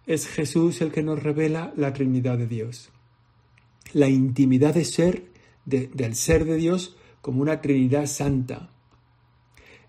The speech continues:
Eso es un misterio al que no podemos entrar, ¿no? La, la razón nos, se nos escapa. Incluso la fe de Israel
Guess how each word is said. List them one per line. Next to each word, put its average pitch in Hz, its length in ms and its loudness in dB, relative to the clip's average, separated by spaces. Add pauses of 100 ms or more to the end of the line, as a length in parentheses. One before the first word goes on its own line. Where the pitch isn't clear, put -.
Eso 175 300 4
es 135 180 2
un 135 80 4
misterio 127 440 4
al 123 120 2
que 120 100 -2
no 127 120 0
podemos 123 420 0
entrar, 113 500 -8 (100)
¿no? 160 220 -10
La, 120 300 -4
la 123 160 -2
razón 135 580 0 (480)
nos, 127 680 -2
se - 180 -4
nos 131 180 -2
escapa. 131 460 -4
Incluso 147 540 0 (440)
la 135 300 2
fe 160 220 2
de 156 140 6
Israel 147 640 6